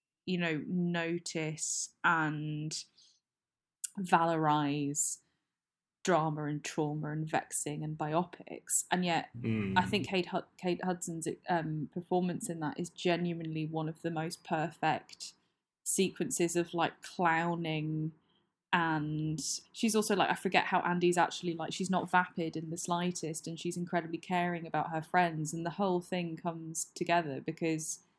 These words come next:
Speaker 1: she's just <laughs> trying to save her friend from someone else treating her personal life as carrion. She's like, "Well, I'll sort of do that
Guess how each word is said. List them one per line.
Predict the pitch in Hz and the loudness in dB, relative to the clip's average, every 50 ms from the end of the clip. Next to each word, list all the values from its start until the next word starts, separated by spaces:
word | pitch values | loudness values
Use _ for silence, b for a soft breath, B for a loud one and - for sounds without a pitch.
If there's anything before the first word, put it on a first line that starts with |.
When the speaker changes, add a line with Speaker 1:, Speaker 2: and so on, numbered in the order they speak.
| b b _ _ _ _ | b b _ _ _ _
Speaker 1:
she's | - - - 185 175 170 170 | -12 -4 0 0 0 0 0
just | - 175 170 | -4 -4 -4
<laughs> | - | -2
trying | 185 185 190 196 | 0 2 2 2
to | 185 202 | 2 0
save | 180 - 196 180 170 175 | 0 0 0 -2 0 0
her | 180 170 | 0 -2
friend | 170 - - 170 175 165 175 165 165 - | -2 0 0 0 0 0 -4 -8 -8 -8
from | - 170 165 160 160 160 170 - _ _ _ _ _ _ _ _ _ | -6 -6 -4 -4 -6 -8 -8 -12 _ _ _ _ _ _ _ _ _
someone | - - 190 175 175 170 | -2 0 0 2 2 4
else | 170 170 170 170 - - - - - - - _ _ _ _ _ _ _ | 4 4 4 2 -2 -4 -4 -4 -6 -8 -10 _ _ _ _ _ _ _
treating | - - 190 175 - - 175 175 170 156 160 | 0 4 4 4 6 4 0 0 -2 -2 0
her | - 175 | 0 -2
personal | 165 - 185 175 170 170 - - 165 165 | 0 2 2 4 4 4 2 -2 -2 0
life | 165 170 170 165 - | 0 0 -2 -2 -6
as | 170 | -10
carrion. | - - - 208 202 196 185 165 151 143 156 | -10 2 4 6 6 6 6 4 2 0 -2
She's | 151 185 175 | -4 -4 -2
like, | 185 - | -2 -2
"Well, | - 302 381 415 | 0 -2 0 0
I'll | 349 339 | 0 -2
sort | 320 - 302 - - | -2 -2 -2 -4 -2
of | 185 | 0
do | - 190 | 0 0
that | 180 165 147 | 2 2 2